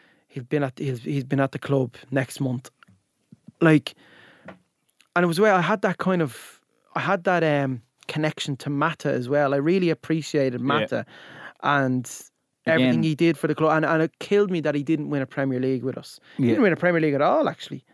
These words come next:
Speaker 1: Mata.
Speaker 2: Did he not win with
Speaker 1: No, he
Speaker 2: Chelsea?
Speaker 1: didn't win one with Chelsea.
Speaker 2: Interesting.
Speaker 1: Yeah.
Speaker 2: You sure?
Speaker 1: Yeah, he didn't win a
Speaker 2: Wow.
Speaker 1: Premier League with Chelsea.
Speaker 2: And he, he, it, it, like, I hate,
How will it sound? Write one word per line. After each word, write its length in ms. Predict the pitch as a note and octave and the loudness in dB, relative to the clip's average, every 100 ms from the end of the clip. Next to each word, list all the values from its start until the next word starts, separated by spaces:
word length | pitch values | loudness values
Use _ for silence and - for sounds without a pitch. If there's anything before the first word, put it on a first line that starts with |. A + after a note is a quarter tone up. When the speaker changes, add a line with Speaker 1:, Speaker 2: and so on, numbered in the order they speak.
| _ | _
Speaker 1:
Mata. 380 | C#3+ C#3+ - - _ _ _ | -4 -4 -4 -10 _ _ _
Speaker 2:
Did 80 | E3 | -2
he 40 | |
not 140 | F3 G3 | 0 2
win 120 | G#3 | 2
with 100 | G#3 | 4
Speaker 1:
No, 180 | A3 A#3+ | 4 4
he 60 | |
Speaker 2:
Chelsea? 40 | A3 | 2
Speaker 1:
didn't 180 | B3 A#3+ | 2 2
win 140 | G#3+ | 2
one 140 | F#3+ E3+ | 2 0
with 100 | - | 0
Chelsea. 380 | D#3+ D3+ - C3 | 0 0 -4 -2
Speaker 2:
Interesting. 500 | A#3+ B3 G#3+ C3+ A2+ - | 0 0 -2 -6 -10 -2
Speaker 1:
Yeah. 280 | D#3+ E3 B2 - _ _ _ - | 2 2 0 -8 _ _ _ -8
Speaker 2:
You 60 | |
sure? 340 | D3+ C#4 G#4 - _ _ _ _ _ _ _ _ | -2 2 2 0 _ _ _ _ _ _ _ _
Speaker 1:
Yeah, 220 | D3 D3+ C#3 | 0 2 2
he 100 | C#3 | 0
didn't 260 | E3 E3+ | 0 0
win 120 | D#3 | 0
a 40 | D3 | 2
Speaker 2:
Wow. 200 | B2 F#3 D3+ | 2 2 2
Speaker 1:
Premier 80 | D3 | 2
League 160 | C#3+ | 0
with 100 | C3+ | -2
Chelsea. 300 | - C#3+ B2 | -2 0 2
Speaker 2:
And 140 | A2 - | 0 0
he, 80 | A#2+ | -2
he, 100 | A2+ - - | -2 -8 -12
it, 140 | - - | -12 -12
it, 180 | F2+ - | -6 0
like, 180 | B2+ - - - _ | 0 -2 -18 -20 _
I 80 | D3 | 2
hate, 420 | C3+ C3+ F#3 F#3+ | 2 2 2 2